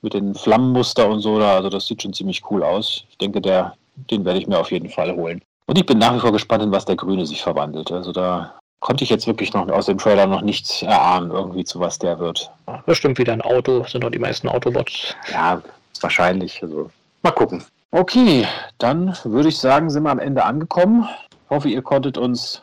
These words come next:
Speaker 1: gut und störungsfrei empfangen. Und, äh, ja, wie gesagt, falls eure Freunde euch die Folge auf Kassette aufgenommen habt, dass die Kassette auch von guter Qualität ist. Und, ja, wie gesagt, denkt dran, also in der Zeitung morgen findet ihr die Liste von den Videotheken,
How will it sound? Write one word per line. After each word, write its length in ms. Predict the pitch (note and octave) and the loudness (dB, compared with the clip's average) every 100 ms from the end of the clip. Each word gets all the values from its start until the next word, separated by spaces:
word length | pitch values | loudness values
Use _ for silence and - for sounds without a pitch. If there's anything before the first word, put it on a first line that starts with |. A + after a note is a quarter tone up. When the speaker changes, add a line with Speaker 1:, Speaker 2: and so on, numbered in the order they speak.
| _ | _
Speaker 1:
gut 200 | C3+ D3 | 2 4
und 160 | B2+ A2+ | 2 -2
störungsfrei 600 | - C#3 C3 A#2 - A2+ | 0 2 2 0 0 0
empfangen. 540 | G2+ G#2 C#3 D#3 D#3+ - _ _ _ - _ _ | 0 0 0 0 -2 -6 _ _ _ -20 _ _
Und, 500 | A2+ A2 G#2+ A2 - | -6 -2 0 -2 -2
äh, 220 | G#2 G2+ | -2 0
ja, 300 | G2 F#2+ F#2+ - _ - | 2 2 0 -8 _ -4
wie 60 | G2+ | 0
gesagt, 280 | G2 G2 | 2 2
falls 200 | - A2 | 2 2
eure 160 | - G#2 | 2 -2
Freunde 300 | - A2 G#2+ | 2 2 4
euch 140 | G2+ | 0
die 100 | - | -2
Folge 260 | G#2 A2 G2 | 0 2 2
auf 100 | F#2 | 0
Kassette 340 | G2+ G#2+ G2 | -4 -2 2
aufgenommen 460 | - - G#2 G2 F#2+ | 2 2 -2 0 0
habt, 320 | F#2+ - - | 0 -2 -4
dass 140 | - - | -4 -4
die 100 | F#2+ | -8
Kassette 340 | - A2 F2 | -4 0 0
auch 100 | - | 0
von 140 | G2 | -2
guter 160 | F2+ - | -2 -2
Qualität 460 | - G2+ G2 C#3 B2+ | -2 -4 2 2 2
ist. 280 | C3 - _ _ _ | -2 -4 _ _ _
Und, 580 | - G2+ G2 G2 - - _ _ - | 0 2 2 0 -4 -8 _ _ -6
ja, 120 | - - | -4 2
wie 120 | B2+ | 4
gesagt, 280 | A2+ G2 - | 6 4 4
denkt 180 | D#3+ E3 | 2 4
dran, 220 | F3 E3+ | 2 4
also 280 | A#2 A#2+ A#2 | 4 4 4
in 80 | A2+ | 6
der 360 | G#2+ G#2 G2+ - _ | 6 6 2 -14 _
Zeitung 340 | - B2 B2 | 2 2 2
morgen 300 | A2+ A#2+ B2+ | 2 2 2
findet 260 | A#2+ A2+ G#2+ | 0 -4 -2
ihr 100 | G#2 | -4
die 120 | G2 | -2
Liste 300 | A2+ A#2 B2 | -2 -2 -4
von 200 | - G#2+ | -2 0
den 180 | G2+ G2 | 0 0
Videotheken, 720 | G#2 G2+ F#2 B2 B2+ C#3 C#3+ | 0 0 0 0 2 0 -2